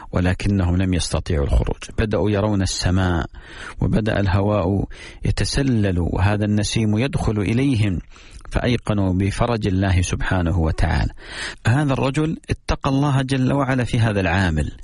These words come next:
الذي كان يعمل معه، أعطاه حقه وزاده، بل نمى له هذا الحق حتى أصبح بمثل هذه الصورة العظيمة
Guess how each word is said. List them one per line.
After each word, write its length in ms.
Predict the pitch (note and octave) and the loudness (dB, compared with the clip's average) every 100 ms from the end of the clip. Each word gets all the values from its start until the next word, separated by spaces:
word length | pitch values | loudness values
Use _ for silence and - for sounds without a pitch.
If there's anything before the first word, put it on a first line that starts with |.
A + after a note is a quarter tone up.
| - - - | -18 -10 -2
الذي 320 | A2+ G2+ F2+ | 0 2 0
كان 280 | - F#2 E2+ | 0 0 2
يعمل 520 | D#2+ E2 D#2+ D#2+ D#2+ - | 2 2 2 0 0 0
معه، 220 | F2+ - - - - - - | -2 -2 -6 -8 -20 -10 -4
أعطاه 440 | F#2 - A#2 G2+ | -4 0 0 2
حقه 560 | F2+ C3+ - C3 C3 F2 - | 0 -4 -2 -2 0 0 0
وزاده، 500 | G2 F#2 F#2+ D#2+ - - - - - | 0 2 2 0 -4 -8 -12 -8 -2
بل 340 | - D3+ F3+ - - | 2 2 0 -4 -2
نمى 420 | B2+ D3 C3+ A2+ | 0 2 2 2
له 400 | A#2 G#2+ A2 G#2 | 0 0 2 2
هذا 100 | G2+ | 2
الحق 280 | G2+ G2+ B2+ - - - - - | 0 -2 -4 -6 -20 -20 -20 -8
حتى 360 | - - - - | -4 -4 -2 -4
أصبح 440 | - - - - | -2 -2 -2 -2
بمثل 380 | F#2+ G#2+ G2 - | 0 0 2 2
هذه 280 | G2 F#2+ F#2 | 2 2 2
الصورة 380 | F#2 - G2+ F2+ | 0 -2 -2 0
العظيمة 520 | D#2+ F#2 B2+ C#3+ | 0 2 2 0